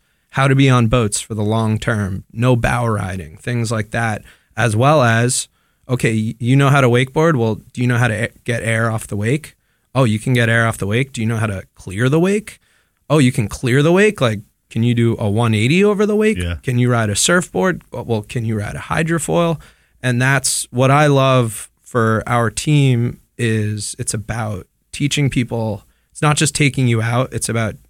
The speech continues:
Speaker 1: kind of this all-encompassing experience with a personable human who's fun to be around, but your family, yourself, your kids, they're gonna learn new, new skill sets that they can take with them for the rest of their life. And the whole focus is around,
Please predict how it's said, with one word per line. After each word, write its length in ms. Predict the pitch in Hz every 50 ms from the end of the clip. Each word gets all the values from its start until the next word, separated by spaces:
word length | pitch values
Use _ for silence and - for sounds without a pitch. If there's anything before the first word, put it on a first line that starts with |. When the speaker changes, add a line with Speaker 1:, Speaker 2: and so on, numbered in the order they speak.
| _ _ _ _ _ _
Speaker 1:
kind 200 | - 127 123 117
of 60 | 117
this 140 | 110 104 -
all-encompassing 840 | - 120 127 135 139 135 131 127 139 131 120 - 123 - 131 131 123
experience 720 | 117 110 - - 117 113 120 117 113 117 120 113 - -
with 180 | - 101 98 - -
a 60 | 110
personable 600 | - - 127 123 123 - - 135 127 127 120 104
human 540 | 110 120 120 123 123 127 131 131 131 131 131 - - _ _ _ _ _ _
who's 180 | - 113 101 -
fun 300 | - - 127 131 135 131
to 80 | 123
be 160 | 113 120 120
around, 500 | 123 123 131 143 156 160 160 160 156 143
but 320 | - 117 113 113 107 - _ _ _ _ _ _ -
your 200 | 113 113 113 107
family, 640 | - - 143 139 139 135 139 139 139 135 135 135 131
yourself, 640 | 113 110 104 - - 131 123 123 127 120 - - -
your 100 | 104 101
kids, 640 | - - 123 117 120 120 113 110 107 104 - - - _ _ _ _ _ _ _ _ _ _ _
they're 100 | - 123
gonna 160 | 127 131 127
learn 380 | 131 131 120 107 110 117 120 120
new, 420 | 123 139 143 143 143 143 135 131 - - -
new 240 | 123 135 156 180 175
skill 320 | 160 - - 135 131 131
sets 580 | 127 - - 139 135 131 127 127 - - - - _ -
that 340 | 117 117 117 113 107 95 -
they 100 | 120 117
can 160 | 113 107 110
take 220 | - 123 117 104 113
with 100 | 113 110
them 140 | 117 113 104
for 120 | - -
the 100 | 107 107
rest 240 | 110 110 110 - - -
of 40 |
their 100 | 104 107 104
life. 400 | 98 107 110 113 123 - - -
And 140 | - 110 104
the 60 | 107
whole 200 | - - 143 135
focus 460 | 127 - 131 117 110 - 110 - -
is 120 | 101 98 -
around, 580 | 117 113 117 107 104 110 98 90 101 90 -